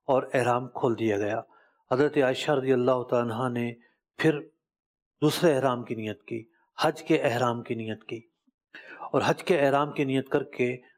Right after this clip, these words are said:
وہ پیارے آقا علیہ الصلوۃ والسلام کے ساتھ روانہ ہو گئیں۔ ظاہر بات ہے یہ وہ دن تھا کہ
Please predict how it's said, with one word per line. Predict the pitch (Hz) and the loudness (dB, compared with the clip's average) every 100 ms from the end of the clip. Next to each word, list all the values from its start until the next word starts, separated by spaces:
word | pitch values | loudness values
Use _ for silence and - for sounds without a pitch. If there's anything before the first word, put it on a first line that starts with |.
| _ | _
وہ | - | -6
پیارے | - 139 135 | 0 2 2
آقا | 131 143 | 2 2
علیہ | 131 | 0
الصلوۃ | - 131 | -2 -4
والسلام | 131 - 123 123 | -4 -2 -2 -4
کے | - | -4
ساتھ | 131 131 - _ _ _ - _ _ _ - | 0 0 0 _ _ _ -20 _ _ _ -2
روانہ | 151 139 123 | 0 2 0
ہو | 107 104 107 | -2 -6 -6
گئیں۔ | 107 120 _ _ _ _ _ - | -8 -12 _ _ _ _ _ -2
ظاہر | 131 147 | 2 2
بات | 151 151 156 | 2 0 0
ہے | |
یہ | 131 131 | 2 2
وہ | 135 | 2
دن | 139 147 | 0 0
تھا | - 131 | 0 0
کہ | 120 113 104 | 0 -6 -8